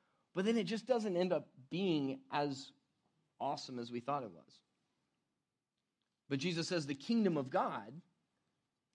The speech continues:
is like a mustard seed. It starts out, like, you could lose this, right? We didn't pass these out into your hands because then none of us would have them still. Maybe I should have done that and then saw how many people actually had them.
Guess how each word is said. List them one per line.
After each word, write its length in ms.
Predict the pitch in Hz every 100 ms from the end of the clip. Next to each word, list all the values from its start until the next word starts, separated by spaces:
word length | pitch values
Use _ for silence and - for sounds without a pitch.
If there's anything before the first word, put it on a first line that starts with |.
| _ _ _ _
is 120 | 123
like 160 | 127 135
a 60 | 135
mustard 380 | 170 175 113
seed. 240 | - 101 101
It 140 | 123
starts 360 | - 151 131 139
out, 280 | 170 123 110 _ 127
like, 120 | 113
you 100 | 143
could 160 | 180 123
lose 240 | 156 139
this, 300 | 104 101 - -
right? 240 | 120 135 165 _ _ _ _ _ _ -
We 100 | 131
didn't 180 | 156 170
pass 280 | - 160 156
these 220 | 156 139
out 220 | 143 135
into 160 | 131 123
your 120 | 117
hands 540 | 110 143 110 101 117 - _ _ _ _ _ _ -
because 220 | 113 127
then 220 | 131 131
none 180 | 120 135
of 100 | 120
us 160 | 117 -
would 120 | 113
have 260 | 113 120 101
them 100 | 92
still. 240 | - 101 98
Maybe 160 | 147
I 60 | 175
should 160 | 139 147
have 120 | 92
done 160 | 113
that 160 | 104 90 _
and 80 | 117
then 220 | 117 107 107 _
saw 380 | - - 113 98 -
how 60 | 120
many 280 | 113 107 101 -
people 260 | - 104
actually 280 | 107 - 101
had 200 | 95 104
them. 160 | 104